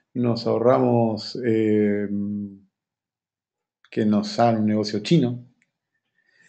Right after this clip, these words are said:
Pero ¿qué va a pasar con esto? Nosotros tenemos la posibilidad de hacer el negocio donde querramos y como querramos.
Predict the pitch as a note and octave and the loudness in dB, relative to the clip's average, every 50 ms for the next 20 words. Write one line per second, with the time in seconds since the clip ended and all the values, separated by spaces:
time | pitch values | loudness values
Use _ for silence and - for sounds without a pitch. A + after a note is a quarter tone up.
0 | _ _ _ - - E3 E3+ B3+ C4+ A#3 F#3+ E3 - C3+ A#2+ A#2+ A2+ A2 - - | _ _ _ 0 2 4 6 6 6 6 6 4 4 2 2 2 0 -2 -2 -4
1 | - A2 G#2 - - - _ _ E3+ A3 C4 A#3 B3+ A3+ F#3+ D#3+ D3+ D#3 E3+ G3 | -8 -10 -10 -10 -14 -20 _ _ 0 2 4 6 6 6 6 6 4 4 4 4
2 | G3 F#3+ G3 F#3 E3 D#3+ F3+ F3 F#3 F3 D3+ C#3+ C3 B2+ A#2+ G#2+ A2+ A#2 A#2+ D#3 | 4 6 6 4 6 6 4 4 6 6 6 6 4 4 0 0 0 0 2 4
3 | F3 G3 F#3+ - C#3 A#2+ B2+ A#2+ A2+ G#2+ A#2 A#2+ B2+ C3 A2+ G#2 F#2 - - - | 4 4 4 4 2 2 2 2 4 4 4 4 4 4 4 2 0 -4 -10 -18
4 | - _ | -20 _